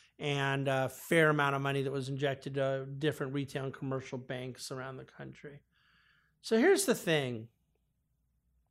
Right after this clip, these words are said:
Was tarp good policy or not? Let's start with that. Um,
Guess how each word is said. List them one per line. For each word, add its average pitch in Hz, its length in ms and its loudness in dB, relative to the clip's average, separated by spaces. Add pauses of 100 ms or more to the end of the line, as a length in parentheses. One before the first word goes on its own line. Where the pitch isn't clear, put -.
(760)
Was 214 300 8
tarp 294 460 6
good 208 240 8
policy 135 640 4
or 113 80 -4
not? 110 260 -12 (180)
Let's 165 180 0
start 214 260 6
with 160 140 -2
that. 120 360 -4 (520)
Um, 175 320 4